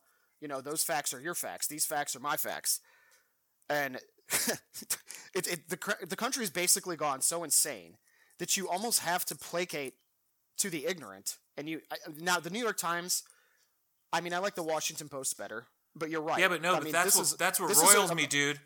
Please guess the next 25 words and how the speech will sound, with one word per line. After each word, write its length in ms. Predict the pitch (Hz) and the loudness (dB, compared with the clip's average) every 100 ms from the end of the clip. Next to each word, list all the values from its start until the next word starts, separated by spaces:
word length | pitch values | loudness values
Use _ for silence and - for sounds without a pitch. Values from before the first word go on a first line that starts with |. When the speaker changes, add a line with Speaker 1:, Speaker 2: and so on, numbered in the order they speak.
| _ | _
Speaker 2:
That's 200 | 156 165 | 0 2
what 80 | 156 | 4
Speaker 1:
it's 100 | 160 | 6
a 20 | |
Speaker 2:
roils 60 | |
Speaker 1:
res-, 240 | 190 185 - | 12 12 12
Speaker 2:
me. 60 | 135 | 8
When 120 | 139 | -2
Speaker 1:
it's 80 | 170 | -2
a 40 | |
Speaker 2:
people 200 | 175 190 | 0 6
say 160 | 170 180 | 6 6
the 60 | 208 | 4
Speaker 1:
respected 160 | 185 185 | 2 4
Speaker 2:
country 160 | 170 | 6
Speaker 1:
institution. 360 | 165 165 202 190 | 6 4 2 2
Speaker 2:
has 140 | 196 | 0
gone 260 | 170 175 185 | 2 4 4
insane, 400 | 190 - 196 196 | 2 0 0 -2
the 80 | - | -6
country 420 | - 214 - 262 | -2 -2 0 0
has 140 | 233 | 0
not 200 | 214 208 208 | 4 4 4
gone 160 | 208 | 2
insane. 540 | 208 202 226 208 180 | 4 4 4 2 0